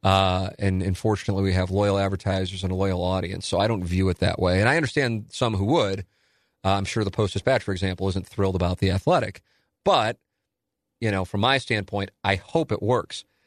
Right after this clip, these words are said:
I know they just had another, uh, uh, raise of twenty million dollars, which was a positive, and that I think it's their third round of funding, that it's trending in that direction. Now I'm gonna start getting venture capitalist nerdy, uh, just for monitoring that situation with The Athletic.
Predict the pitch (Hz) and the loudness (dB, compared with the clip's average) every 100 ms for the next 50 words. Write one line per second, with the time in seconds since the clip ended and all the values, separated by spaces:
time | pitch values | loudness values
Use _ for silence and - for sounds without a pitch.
0 | _ _ _ _ _ _ - 107 113 156 | _ _ _ _ _ _ -2 0 2 2
1 | 170 131 - - 113 104 101 117 131 127 | 2 0 -2 0 2 2 2 2 2 2
2 | 117 101 95 92 95 110 - _ - 90 | 2 0 0 -4 -8 -10 -16 _ -8 -6
3 | 73 73 - _ - 120 107 127 127 113 | -8 -12 -20 _ -8 0 2 4 2 0
4 | 107 - - 123 127 120 110 92 98 127 | -2 -6 -4 0 2 2 2 2 2 2
5 | 113 92 98 98 - 92 - 117 151 107 | 0 -4 -6 -10 -12 -12 -2 0 0 -2
6 | 95 107 - _ 101 101 95 92 113 113 | -6 -8 -12 _ -2 0 0 -2 -4 -6
7 | - 90 - 104 107 107 101 - 98 139 | -6 -6 -2 0 0 -2 -2 -2 0 0
8 | 151 - _ _ _ 101 90 - - 107 | -2 -4 _ _ _ -2 -2 -4 0 2
9 | 123 123 104 104 - 95 113 - 117 95 | 2 2 2 2 2 2 2 0 -2 0
10 | 98 92 101 95 92 92 92 _ 113 101 | 0 -2 -2 -2 -2 -2 -4 _ -4 -2
11 | 95 98 - 107 101 95 92 - 107 95 | 0 -2 0 -2 0 -2 -2 -4 0 2
12 | 101 104 110 - _ _ _ _ 98 98 | 2 2 -2 -6 _ _ _ _ 2 4
13 | 95 95 98 101 104 - 101 92 101 107 | 2 0 -2 -4 -6 -2 2 4 4 2
14 | 107 104 98 - - 98 113 123 127 123 | 2 2 0 -2 0 2 2 2 0 2
15 | 123 120 131 139 - | 2 2 0 0 -2